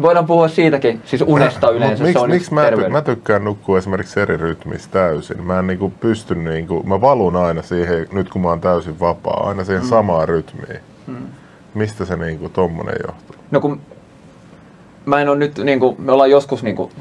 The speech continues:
Speaker 2: Joo.
Speaker 1: niinku nähty, mutta mä en nyt tiedä, että mitä sun elämässä, mitä niinku la-, lapsuudessa on käynyt.
Speaker 2: Joo.
Speaker 1: Mut todennäköisesti se on joku ohjelma. Eli ohjelma, mikä on istutettu suhun, se ei ole sua, vaan se on ohjelma, joka ajaa sut tekeen tiettyä asiaa. Sehän ei ole niinku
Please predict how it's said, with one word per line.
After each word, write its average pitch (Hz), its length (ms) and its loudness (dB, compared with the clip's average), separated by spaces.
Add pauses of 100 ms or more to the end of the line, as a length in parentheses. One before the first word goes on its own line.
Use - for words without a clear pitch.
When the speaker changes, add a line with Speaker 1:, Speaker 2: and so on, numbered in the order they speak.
(120)
Speaker 2:
Joo. 104 160 4
Speaker 1:
niinku 101 160 0
nähty, 110 260 0
mutta 104 220 0
mä 117 100 2
en 120 80 0
nyt 131 160 2
tiedä, 110 280 2
että 98 160 -6
mitä 90 220 -2
sun 107 160 -2
elämässä, 104 400 0
mitä 95 200 -2
niinku 101 220 0
la-, 101 140 2 (100)
lapsuudessa 110 580 -2
on 92 60 -6
käynyt. 95 380 -2 (340)
Speaker 2:
Joo. 98 240 2
Speaker 1:
Mut 110 160 -4
todennäköisesti 131 600 0
se - 100 -2
on 113 280 -2
joku 117 320 2
ohjelma. 73 420 -2 (540)
Eli 101 140 2
ohjelma, 113 400 2
mikä 101 260 0
on 101 140 -2
istutettu 98 440 -4
suhun, 98 360 -4
se 98 100 -4
ei - 60 0
ole 95 100 -2
sua, 92 320 -2
vaan 85 180 -6
se - 80 -8
on 85 120 -4
ohjelma, 90 480 -4 (160)
joka 92 200 -2
ajaa 90 240 0
sut - 180 -16
tekeen 85 320 -6
tiettyä - 360 -4
asiaa. - 340 -8 (180)
Sehän 117 300 0
ei 117 140 0
ole 104 120 0
niinku 98 320 -4